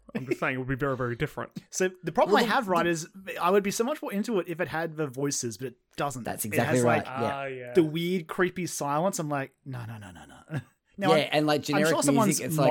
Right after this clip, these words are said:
Speaker 2: modded it on
Speaker 3: okay.
Speaker 2: P C. I'm sure someone already has because P C, the players always fix the games for the developers anyway. But yeah, that,
Speaker 3: Mm-hmm.
Speaker 2: 'cause I saw them announce Rocco, I'm like, "I love Rocco's Modern Life. That's a
Speaker 1: Yeah.
Speaker 2: classic show." But, uh, no voices.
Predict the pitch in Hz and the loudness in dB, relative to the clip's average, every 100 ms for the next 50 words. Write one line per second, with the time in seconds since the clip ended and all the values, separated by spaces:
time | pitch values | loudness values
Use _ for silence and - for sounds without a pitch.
0 | 165 170 151 101 127 127 - 127 117 139 | 4 4 2 0 -2 -4 -4 -6 -6 -6
1 | - 196 170 156 131 117 117 123 117 123 | -2 -2 0 -2 -2 -4 -4 -4 -6 -6
2 | 127 117 139 - 127 120 113 _ _ _ | -6 -4 -6 -4 -4 -6 -8 _ _ _
3 | _ 135 - 156 139 131 117 143 - 123 | _ -10 0 0 0 -4 -6 -8 -8 -8
4 | 123 120 120 104 113 117 107 127 151 98 | -6 -8 -8 -12 -10 -12 -8 -6 -6 -8
5 | 117 139 _ _ _ 170 156 139 156 139 | -12 -14 _ _ _ 0 2 4 2 2
6 | - - 196 170 208 233 254 196 190 - | -4 -6 -2 2 2 2 2 0 -2 0
7 | 175 202 190 170 160 147 _ _ _ _ | 0 2 0 0 -2 -4 _ _ _ _
8 | 143 185 147 160 147 190 190 165 180 175 | -8 -4 -2 -2 -2 -4 -2 -4 -2 -4
9 | 170 233 156 196 - 226 - - - 262 | -4 -4 -4 -4 -4 -4 -6 -8 -8 -6
10 | 175 165 226 - 139 131 123 120 156 120 | -4 -4 -6 -14 -14 -12 -12 -12 -12 -10
11 | 117 139 92 92 | -10 -10 -10 -12